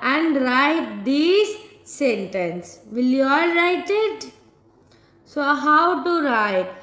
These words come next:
You will write, "The weather can change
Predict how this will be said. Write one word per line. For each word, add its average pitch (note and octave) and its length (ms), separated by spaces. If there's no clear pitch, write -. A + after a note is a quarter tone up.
You A3 180
will A#3 180
write, D#4+ 420
"The A3+ 560
weather G#3 920
can F#4+ 400
change F4 720